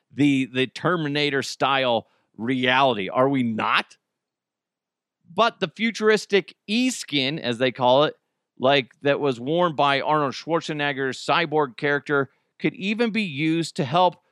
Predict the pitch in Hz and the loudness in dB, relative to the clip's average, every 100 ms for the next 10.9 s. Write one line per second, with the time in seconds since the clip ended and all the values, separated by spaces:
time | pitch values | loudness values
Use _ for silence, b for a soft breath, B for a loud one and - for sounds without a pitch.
0 | _ _ _ - 180 202 190 156 160 131 | _ _ _ -10 0 2 4 2 0 2
1 | 185 196 196 175 170 160 160 135 - 143 | 4 6 4 2 2 4 4 2 -2 0
2 | 180 185 - 139 - 196 214 196 180 - | 0 -2 -8 -12 -6 -4 -4 -6 -14 -16
3 | _ _ _ - 202 196 - 139 - 147 | _ _ _ -2 0 0 -4 -6 -2 -4
4 | - 165 180 175 139 160 147 139 143 139 | 0 2 4 2 0 0 0 -2 -2 0
5 | 147 117 147 170 160 151 135 127 - 123 | -4 -2 2 2 2 0 -2 -4 -6 0
6 | 135 139 127 98 120 151 143 127 139 - | 2 2 0 -4 -4 -2 -2 -2 -4 -2
7 | 160 - - - 262 - 208 202 165 175 | -4 -4 -6 -2 -2 -2 0 2 4 2
8 | 175 - - 156 180 196 185 - - 262 | 0 -6 -10 -8 -6 -4 -4 -4 -4 -4
9 | - - 170 135 - _ _ _ _ _ | -4 -2 0 0 -8 _ _ _ _ _
10 | _ _ 139 202 185 196 180 190 | _ _ -2 -2 0 -2 0 0